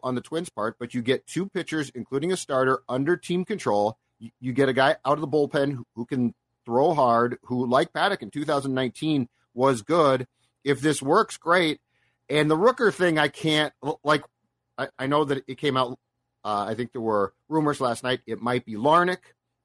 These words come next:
Okay, I'm out there. I'm prob-, I'm probably not g-, going to trade him. But if it's Rooker and Rodgers, Rodgers is your biggest loss of those two.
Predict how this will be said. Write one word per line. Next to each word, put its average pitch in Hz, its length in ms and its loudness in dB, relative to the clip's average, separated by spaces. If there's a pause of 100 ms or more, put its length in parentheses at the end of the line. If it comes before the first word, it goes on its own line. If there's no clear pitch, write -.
(180)
Okay, 131 340 0 (100)
I'm 139 180 2
out 123 220 2
there. 101 160 -2
I'm 104 140 -2
prob-, 113 340 -2
I'm 127 140 -4
probably 135 280 0
not 120 200 -2
g-, - 140 -14
going 113 180 -6
to 104 80 -4
trade 104 300 -4
him. 107 240 0 (320)
But 165 240 2 (140)
if 139 160 -2
it's 135 180 0
Rooker 151 500 2 (320)
and 113 160 -6
Rodgers, 160 560 0 (260)
Rodgers 160 400 0 (100)
is 151 280 -4
your 127 160 -2
biggest 139 400 -4
loss 151 420 2
of 110 140 -8
those 107 300 -2
two. 107 440 -6